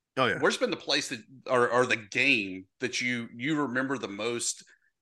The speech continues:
Speaker 2: and, and, and has kind of that odd twist to it?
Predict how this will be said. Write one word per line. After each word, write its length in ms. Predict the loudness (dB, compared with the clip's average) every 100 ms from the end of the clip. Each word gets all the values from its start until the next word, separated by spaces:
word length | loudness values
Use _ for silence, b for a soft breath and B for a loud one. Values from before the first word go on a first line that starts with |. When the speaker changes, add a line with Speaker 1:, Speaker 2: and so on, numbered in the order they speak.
| 0
Speaker 2:
and, 180 | 2
and, 240 | 2 0 0
and 180 | -2 -2
has 300 | 0 0 0
kind 220 | -2 0
of 120 | 0
that 180 | -2 -4 -6 _ _ _ _ -4
odd 300 | 2 2 0
twist 420 | -8 -6 -6 -6
to 180 | -8 -10
it? 100 | -10